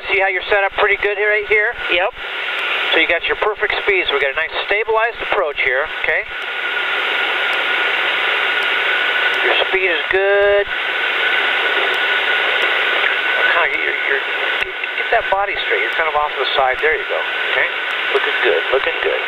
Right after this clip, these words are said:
Speaker 1: okay? Looking good. Okay. There, good. Get her down, down, down, down, down, down. Okay, down, down, okay. Now slow it, slow it, slow it.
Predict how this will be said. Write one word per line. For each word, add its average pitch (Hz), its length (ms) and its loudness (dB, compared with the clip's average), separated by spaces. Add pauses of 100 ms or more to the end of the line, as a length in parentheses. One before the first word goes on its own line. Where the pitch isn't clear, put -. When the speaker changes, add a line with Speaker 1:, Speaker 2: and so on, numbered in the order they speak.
(100)
Speaker 1:
okay? 151 200 0 (840)
Looking - 320 2
good. 135 240 4 (2250)
Okay. - 160 2 (800)
There, 107 160 2
good. - 160 -4
Get 156 160 0
her - 80 -
down, 160 240 0
down, 160 240 0
down, 160 400 0
down, 156 220 2 (100)
down, 151 240 0 (160)
down. 151 360 0 (280)
Okay, 143 160 0
down, 151 420 0 (140)
down, 139 140 0 (100)
okay. 147 200 0 (360)
Now 123 80 2 (160)
slow 156 240 4
it, - 80 -4
slow 156 240 4
it, - 80 -4
slow 160 240 4
it. 185 80 2